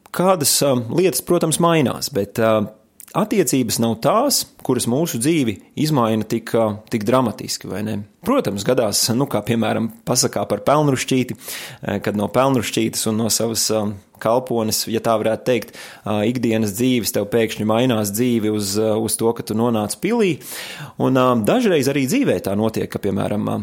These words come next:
nabadzīga meitene apredz bagātu puisi vai arī otrādāk, un ārējā dzīve iespējams tiešām mainās, vai ne, kad ir attiecības, bet ir svarīgi arī sakārtot šo iekšējo dzīvi un,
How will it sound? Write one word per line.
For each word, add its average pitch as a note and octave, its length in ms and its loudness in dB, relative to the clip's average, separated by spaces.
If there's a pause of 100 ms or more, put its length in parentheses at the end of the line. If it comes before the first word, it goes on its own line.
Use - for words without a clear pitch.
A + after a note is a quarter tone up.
(120)
nabadzīga G#2+ 480 -2
meitene A2+ 400 0
apredz A2 400 -2
bagātu A2 400 0
puisi F3 400 2
vai G2+ 80 2
arī G2+ 160 2
otrādāk, C3+ 600 2 (340)
un A2 160 2
ārējā A#2+ 480 4
dzīve C#3 320 2
iespējams A#2+ 480 0
tiešām G#2 400 0
mainās, B2 560 2
vai E2+ 140 -6
ne, G#2 100 -6
kad G2+ 160 -6
ir - 160 -2
attiecības, G2 560 -2
bet A2 220 -2
ir G#2+ 100 -2
svarīgi E3+ 480 2 (240)
arī A#2 160 0
sakārtot G#2 480 -2
šo - 160 0
iekšējo F#2+ 640 -2
dzīvi B2+ 380 2
un, G2+ 100 -4